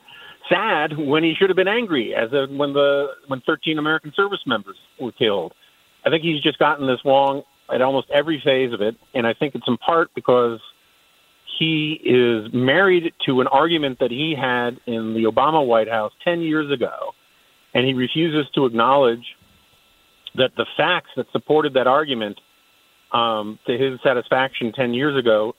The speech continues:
just simply no longer apply anymore. And so he is, he is trying to impose his theory, um, like a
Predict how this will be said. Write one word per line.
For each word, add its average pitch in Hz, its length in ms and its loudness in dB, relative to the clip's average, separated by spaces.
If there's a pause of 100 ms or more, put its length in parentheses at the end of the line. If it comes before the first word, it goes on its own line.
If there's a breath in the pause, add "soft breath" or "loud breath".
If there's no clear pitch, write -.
just 165 200 0
simply 190 280 0
no 165 160 2
longer 151 380 0
apply 120 580 0
anymore. - 380 -14 (680)
And 123 140 0
so 139 120 2
he 139 200 0
is, 131 240 0 (100)
he 123 200 0
is 113 180 -2 (160)
trying 147 160 2
to 135 140 2
impose 165 580 2
his 131 300 -4
theory, 123 500 0 (880)
um, 123 300 -2
like 123 260 0
a 120 120 2